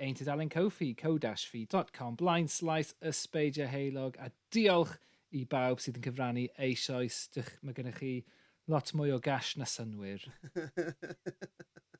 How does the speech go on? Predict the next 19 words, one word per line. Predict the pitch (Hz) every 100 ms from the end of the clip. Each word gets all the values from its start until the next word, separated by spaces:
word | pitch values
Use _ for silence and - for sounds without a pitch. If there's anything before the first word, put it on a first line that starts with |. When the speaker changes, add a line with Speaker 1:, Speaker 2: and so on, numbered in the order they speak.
| _ _ _ - - _ _ _
Speaker 1:
Ond | 175 175
'dyn | 170
ni'n | 156 156
hynod | 190 151
o | 135
ddiolchgar, | 135 127 - 113 113
yn | 117
dydyn | 143
Speaker 2:
O, |
Speaker 1:
ni, | 120
Speaker 2:
ydyn, | 95 110
Speaker 1:
Llwyd? | 101 98
Speaker 2:
wrth | -
gwrs | 104 -
bo' | -
ni. | 98 -
Speaker 1:
Ond | 190
dyd-, | 196
a | 180